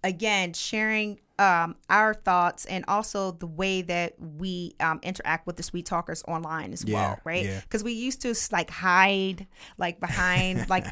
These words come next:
Speaker 1: our mics and all of
Speaker 2: Yeah.
Speaker 1: those things. Like, we just weren't all the way comfortable and
Speaker 2: Mm-hmm.
Speaker 1: didn't know what to expect. But I thank you guys so much, seriously, for being with us through this growth process of
Speaker 2: Yeah.
Speaker 1: being on the podcast and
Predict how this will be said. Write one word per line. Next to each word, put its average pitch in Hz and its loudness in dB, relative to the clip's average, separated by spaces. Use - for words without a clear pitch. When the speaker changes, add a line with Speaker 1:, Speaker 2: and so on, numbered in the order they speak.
Speaker 1:
our 185 2
mics 190 2
and - -4
all 202 6
of 196 4
Speaker 2:
Yeah. 190 0
Speaker 1:
those 180 -2
things. - -4
Like, 185 -2
we 202 -6
just - -8
weren't 196 -2
all 185 2
the 180 -8
way 170 -4
comfortable 180 -6
and 175 -2
Speaker 2:
Mm-hmm. 180 -4
Speaker 1:
didn't 180 -8
know 180 0
what 170 -6
to - -6
expect. - -8
But 196 4
I 180 6
thank 202 -4
you 196 -4
guys 170 2
so 202 0
much, 180 0
seriously, 180 -4
for 170 -8
being 175 -2
with 180 -6
us 180 -2
through 240 -2
this 208 -2
growth 185 -2
process 170 0
of 185 4
Speaker 2:
Yeah. 139 -2
Speaker 1:
being 285 4
on 254 2
the 226 -2
podcast 208 0
and 170 -6